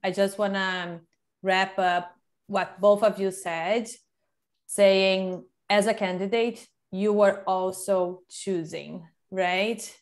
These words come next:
So, uh, uh, things that Maria said, especially João too, like understand the company, uh, asking the questions to the, the interviewer, getting the answers you need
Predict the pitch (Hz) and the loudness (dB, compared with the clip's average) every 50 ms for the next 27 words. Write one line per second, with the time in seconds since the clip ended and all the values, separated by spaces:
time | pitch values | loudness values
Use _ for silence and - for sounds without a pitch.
0 | _ _ _ _ - - 208 196 190 190 190 190 190 190 185 185 180 180 - _ | _ _ _ _ -6 -2 0 0 2 2 2 2 2 2 0 0 -4 -8 -14 _
1 | _ _ _ _ _ _ _ _ _ - 190 190 185 185 185 - - - _ - | _ _ _ _ _ _ _ _ _ 0 2 2 4 2 0 0 -4 -16 _ -6
2 | 226 214 214 202 202 - 208 202 202 196 190 190 185 185 190 185 185 - 196 180 | -4 -4 -4 -2 0 0 0 0 0 -2 -2 0 0 0 0 -2 -2 -4 -4 -4
3 | 175 170 175 - - - 185 180 175 180 - 185 175 175 - - 185 160 190 190 | -4 -6 -8 -14 -8 -4 -2 -2 -2 -4 -6 -6 -4 -4 -6 -8 -8 -4 -2 0
4 | 190 190 190 190 190 - - 190 185 185 180 175 175 180 175 170 170 - - 190 | 0 0 -2 -4 -6 -6 -4 -4 -2 -2 -2 -4 -2 -4 -4 -4 -4 -8 -8 -4
5 | 185 190 196 185 - - 190 185 190 190 - - 202 202 208 - 190 190 190 190 | -2 -2 -2 -4 -4 -4 -4 -2 -2 -4 -4 -4 -6 -4 -4 -6 -4 -4 -4 -6
6 | 185 190 196 180 180 180 180 175 175 175 170 _ _ _ _ _ _ _ _ _ | -6 -6 -8 -8 -8 -8 -10 -10 -10 -12 -12 _ _ _ _ _ _ _ _ _
7 | - 196 185 180 180 - - - - 208 208 214 220 220 - - - 214 208 196 | -6 -4 -2 -2 -4 -6 -6 -2 0 2 2 2 2 0 -4 -8 -8 -6 -2 -2
8 | 202 202 - - 190 180 185 185 - - 196 185 175 - - 185 180 185 185 - | -2 -2 -2 -2 -2 -2 -2 -4 -6 -8 -10 -10 -10 -10 -10 -6 -6 -6 -6 -8
9 | _ - 190 185 190 202 208 202 208 196 185 170 175 185 180 175 175 170 170 165 | _ -4 -2 -2 -2 -2 -2 -2 -2 -2 -2 -2 -4 -4 -4 -2 -2 -2 -4 -2
10 | 170 170 175 175 - _ _ _ _ - 175 - 190 196 208 226 226 220 208 208 | -4 -4 -6 -8 -12 _ _ _ _ -4 0 2 4 4 2 2 0 -4 -2 -2
11 | 190 180 180 185 175 - 196 185 175 175 180 175 185 196 196 190 180 175 175 175 | -2 -2 -2 -4 -8 -6 -6 -6 -6 -8 -6 -4 -2 -2 -2 -2 -4 -6 -8 -8
12 | 180 202 247 269 247 | -6 -6 -4 -6 -6